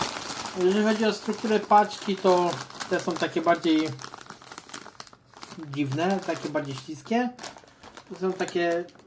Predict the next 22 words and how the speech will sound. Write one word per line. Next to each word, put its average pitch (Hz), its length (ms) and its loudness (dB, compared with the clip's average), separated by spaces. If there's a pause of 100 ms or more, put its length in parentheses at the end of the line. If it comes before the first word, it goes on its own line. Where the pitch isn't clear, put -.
zwykłe, 143 640 -2 (280)
niematowe, 139 680 -4
te - 60 -14
są 147 160 -10
bardziej 135 240 -2
matowe, 131 320 -4
ale 202 160 0
to 196 180 -2
jest 175 300 -2
mała 151 220 4
różnica. 123 360 -6 (420)
Sto - 160 -6
pięćdziesiąt 185 340 0
gram, 190 320 4 (1500)
sto - 200 -4
pięćdziesiąt 165 380 -2
gram. 143 220 -2 (920)
Więc 143 300 -8 (2000)
gramatura 185 500 2
się 180 160 -2
nie 165 100 2
różni. 156 400 2